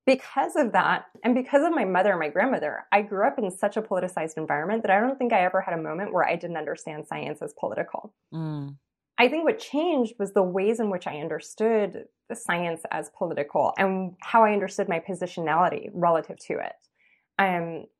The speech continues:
Speaker 1: when I was very young, I thought there was a way for me to get outside of what had been political about science. And I think, you know, one of my great disappointments was realizing that actually, rather than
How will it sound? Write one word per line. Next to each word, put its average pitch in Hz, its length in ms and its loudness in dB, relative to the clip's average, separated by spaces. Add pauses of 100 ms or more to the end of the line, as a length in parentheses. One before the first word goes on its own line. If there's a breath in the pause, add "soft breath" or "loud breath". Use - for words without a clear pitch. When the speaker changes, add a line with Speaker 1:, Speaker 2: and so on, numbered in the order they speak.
(220)
Speaker 1:
when 190 240 2
I 170 80 4
was 170 140 0
very 196 280 4
young, 151 220 -4
I 170 180 -2
thought 170 460 0
there 185 220 0
was 175 180 0
a 175 60 2
way 165 340 0
for 170 200 -6
me 160 260 -4
to 196 100 -8
get 175 120 0
outside 175 800 2
of 151 500 0
what 170 480 2
had 196 360 0
been 156 200 -2
political 151 480 -2
about 147 300 2
science. 147 480 -6
And 165 160 -6 (380 soft breath)
I 190 80 2
think, 185 240 -4
you 190 60 0
know, 170 140 2
one 165 120 -2
of 160 60 -4
my 156 100 -2
great 151 240 2
disappointments 185 640 -2
was 175 140 -6
realizing 165 500 -4
that 156 160 -4
actually, 165 460 0
rather 165 760 0
than 156 380 -2